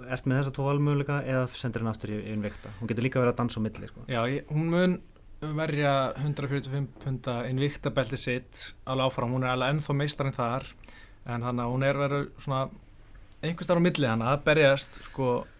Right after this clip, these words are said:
Speaker 1: Já.
Speaker 2: í hundrað fjörutíu pundum í U F C, í einhverju catchweight og bara eins og segir, einhverja svona skemmtilega barda sem hafa enga þýðingu en bara eru svona stórir.
Speaker 1: Stundum vil ég bara sjá góða bardaga.
Speaker 2: Já, algjörlega.
Speaker 1: <laughs>
Speaker 2: Alveg.
Speaker 1: Sam-, sama hvað við tölum um gegnsæi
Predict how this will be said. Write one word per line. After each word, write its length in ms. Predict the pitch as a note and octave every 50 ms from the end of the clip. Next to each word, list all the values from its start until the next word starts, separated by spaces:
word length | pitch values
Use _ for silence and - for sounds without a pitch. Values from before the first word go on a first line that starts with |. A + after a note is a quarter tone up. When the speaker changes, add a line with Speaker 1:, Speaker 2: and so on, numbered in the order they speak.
| - - - - -
Speaker 1:
Já. 140 | - A2+ A2 A2 A#2 B2+ - - -
Speaker 2:
í 140 | C#3+ D3 D3 C3
hundrað 320 | C3+ D3 C#3+ D3 C#3+ C3+
fjörutíu 320 | - - D#3+ E3 E3 D3+
pundum 280 | C#3 C#3+ C3+ A#2 A#2+ A2 A#2+
í 60 | A#2+
U 60 | A#2 A2
F 80 | -
C, 80 | G#2+ G#2
í 380 | G#2+ A#2 B2+ C3+ B2+ - G#3+ E3
einhverju 220 | B2+ - B2+ A#2 -
catchweight 320 | - B2 - - A#2+ A2+
og 140 | A#2+ A#2 A#2 G#2+
bara 140 | B2 B2
eins 60 | B2 C3
og 60 | B2+ -
segir, 180 | C3 A2+ A2+
einhverja 220 | A#2+ A#2+ - A2+ -
svona 160 | C#3+ C3 -
skemmtilega 420 | - D#3+ D3 D3 - C#3+ C3+ B2
barda 220 | C#3 C3+ B2 - A#2
sem 140 | A#2+ B2+ B2 - - - - - - - -
hafa 220 | - B2 B2 C#3+ D3
enga 160 | D3 D3 C#3+
þýðingu 640 | - - - C#3+ D3 D#3+ F3+ F#3 F#3 F#3 F3+ - F3+ F3 E3+ E3+ - C3+
en 140 | C#3 C3+ C#3
bara 380 | - C#3 C3+ C#3 C#3+ D3 C#3 C#3+ - - - - C#3
eru 140 | D3 D#3+ E3
svona 160 | D#3+ F3+ F3
stórir. 380 | E3+ - F3 F3+ G3 A3 G#3+ - - - - - -
Speaker 1:
Stundum 380 | - - - A#2 A#2 A#2 C3 B2+
vil 140 | B2+ B2 B2
ég 40 | A#2+
bara 100 | A#2+ A#2+
sjá 140 | A2 B2 A#2 G#2+
góða 220 | - A2 G#2+ G#2
bardaga. 320 | G#2+ G2 - - F#2+ - -
Speaker 2:
Já, 320 | A2 G2+ F#2+ F#2+ G2+ G#2+
algjörlega. 460 | A#2 A#2 - - - - - C3+ C#3+ C#3 C3 C3 A2+ A2
Speaker 1:
<laughs> 200 | - - - A2+
Speaker 2:
Alveg. 140 | A2+ A#2 A#2+
Speaker 1:
Sam-, 160 | C3+ B2+ C3 A#2 -
sama 200 | C3 B2+ C3 C3 C3+
hvað 140 | C3 B2+ B2+
við 120 | B2+ B2+ B2+ B2+ -
tölum 300 | - C3 B2 A#2+ A#2+ A2+
um 20 |
gegnsæi 380 | A#2 B2 B2 - - B2+ A#2